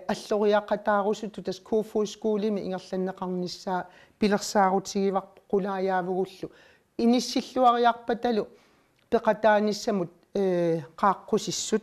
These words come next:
аам тааккунунга апук-, апууккумаарпар. Тасса аллориарн тулли унаавоқ атуисут тикивиллугит тааккуа оқариартуутаат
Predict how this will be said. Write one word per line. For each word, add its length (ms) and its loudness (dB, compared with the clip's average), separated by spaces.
аам 240 2
тааккунунга 800 -4
апук-, 420 -4
апууккумаарпар. 880 -2
Тасса 340 -2
аллориарн 640 2
тулли 360 -8
унаавоқ 560 -2
атуисут 640 -2
тикивиллугит 920 -4
тааккуа 560 2
оқариартуутаат 1120 -2